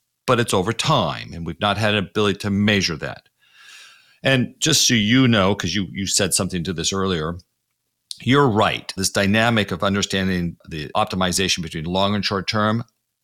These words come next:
Johnny, I talk to at least a hundred C M Os a year. There's not one hasn't told me that's an issue with them. That's a, it's not a discussion there. Nobody's got an answer. Okay. Let's talk, though, about where the performance side of this thing fits in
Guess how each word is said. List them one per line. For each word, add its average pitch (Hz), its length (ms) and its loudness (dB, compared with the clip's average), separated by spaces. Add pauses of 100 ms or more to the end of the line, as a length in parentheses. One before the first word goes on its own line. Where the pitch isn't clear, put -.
(140)
Johnny, 107 220 0
I 107 120 2
talk 104 320 -4
to 101 60 -4
at 85 60 -2
least 98 180 -2
a 92 60 -2
hundred 92 200 -2
C - 160 0
M 87 100 -2
Os 85 120 -2
a 90 40 -2
year. 92 160 0
There's 85 120 -2
not 82 180 -2
one 85 140 0
hasn't 78 280 -6
told 78 100 -6
me 76 60 -6
that's 64 180 -8
an 69 100 -10
issue 69 180 -8
with 65 100 -12
them. 62 100 -10
That's 87 220 -6
a, 98 120 -4 (140)
it's 92 160 -6
not 113 160 2
a 90 40 -2
discussion 90 440 -2
there. 67 80 -8
Nobody's 127 240 2
got 131 160 2
an 107 60 4
answer. 90 240 -2
Okay. - 220 -14 (760)
Let's 185 160 2
talk, - 380 0
though, 127 200 2
about 98 300 2
where 113 220 4
the 101 140 0
performance 113 720 0
side 90 360 2
of 80 180 -4
this 87 180 0
thing 90 180 -4
fits - 400 -4
in 92 300 0